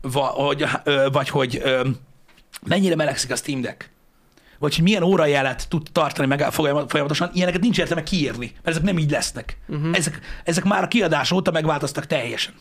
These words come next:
Speaker 2: Mhm.
Speaker 1: Így a feje tetejére álltak. Ugye ez a durva benne.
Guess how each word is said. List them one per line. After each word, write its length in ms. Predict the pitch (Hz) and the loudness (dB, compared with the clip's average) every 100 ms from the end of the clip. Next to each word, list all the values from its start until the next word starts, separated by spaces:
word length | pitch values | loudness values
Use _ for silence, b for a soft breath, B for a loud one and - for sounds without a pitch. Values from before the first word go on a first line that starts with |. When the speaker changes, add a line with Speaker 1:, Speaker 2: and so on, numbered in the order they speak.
| - | -4
Speaker 2:
Mhm. 180 | 165 156 | 0 0
Speaker 1:
Így 100 | 170 | 0
a 40 | |
feje 220 | - 175 143 | 0 0 0
tetejére 400 | 117 117 101 110 | 0 0 0 -2
álltak. 380 | - - 113 - - B B B | -4 -8 -12 -14 -20 B B B
Ugye 180 | 147 165 | -2 0
ez 60 | 170 | 2
a 40 | |
durva 260 | 151 135 120 | 0 0 -2
benne. 320 | 113 - - | -6 -10 -16